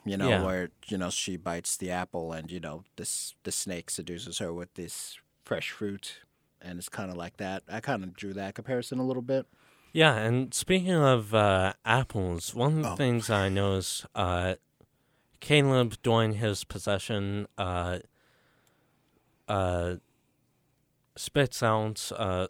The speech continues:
Speaker 2: small, uh, apple that's, uh, covered with blood, and, you know, like, it's just when you mentioned apples, that was my first thought.
Speaker 1: Yes, um, and we promised we, that was not a segue into it. It was just <laughs> a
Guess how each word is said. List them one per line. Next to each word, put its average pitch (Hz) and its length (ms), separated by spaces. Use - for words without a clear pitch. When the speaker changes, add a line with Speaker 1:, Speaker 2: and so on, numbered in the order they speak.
Speaker 2:
small, 113 1000
uh, 92 240
apple 151 580
that's, - 720
uh, 87 520
covered 120 540
with - 260
blood, 101 400
and, 92 520
you 120 80
know, 107 200
like, 98 200
it's 123 260
just 147 300
when 135 180
you 123 260
mentioned 110 400
apples, 92 500
that 104 180
was 98 360
my 92 240
first - 380
thought. 95 420
Speaker 1:
Yes, 120 400
um, 110 400
and 123 300
we 139 100
promised 139 500
we, 117 100
that 123 140
was 123 140
not 143 180
a 101 40
segue 98 440
into 98 340
it. 82 140
It 113 120
was 113 140
just - 360
<laughs> - 0
a 143 60